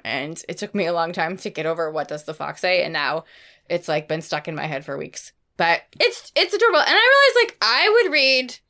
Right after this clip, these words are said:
more books in a, in a collection like this. Like, Brandon Taylor has an amazing sweater collection. I would read, like, Brandon Taylor sweaters,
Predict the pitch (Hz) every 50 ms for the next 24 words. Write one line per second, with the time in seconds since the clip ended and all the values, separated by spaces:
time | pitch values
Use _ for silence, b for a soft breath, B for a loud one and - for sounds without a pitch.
0 | _ _ 254 254 269 294 311 294 262 285 285 - - 269 254 233 214 233 - -
1 | - 214 226 233 - 247 214 214 208 - 247 214 196 185 180 180 - 165 160 -
2 | - - - - - _ _ _ _ _ _ - 254 240 226 - 240 233 247 262
3 | 277 311 302 294 - - 220 196 208 220 247 277 285 285 - - - _ - -
4 | - 214 202 196 196 196 202 202 - - - - _ _ _ - 196 208 202 202
5 | 202 202 196 202 202 - 190 165 160 156 - 160 139 147 - - - - - -
6 | - - 185 202 208 196 196 196 185 185 180 180 170 180 - 165 165 170 165 170
7 | 170 180 165 151 151 160 160 - - 151 139 113 95 - - -